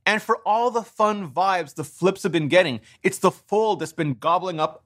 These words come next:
all the productivity hype. Apple could certainly do something just like this. You know, hardware equivalent of a mullet. An iPhone Max when closed, an iPad Nano when open.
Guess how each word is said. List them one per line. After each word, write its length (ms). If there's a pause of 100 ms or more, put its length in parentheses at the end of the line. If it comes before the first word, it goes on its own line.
(140)
all 180
the 80
productivity 540
hype. 320 (300)
Apple 280
could 160
certainly 320
do 120
something 400
just 240
like 180
this. 340
You 80
know, 200 (100)
hardware 460
equivalent 520
of 120
a 80
mullet. 400 (260)
An 80
iPhone 500
Max 300
when 160
closed, 420
an 60 (160)
iPad 500
Nano 380
when 180
open. 360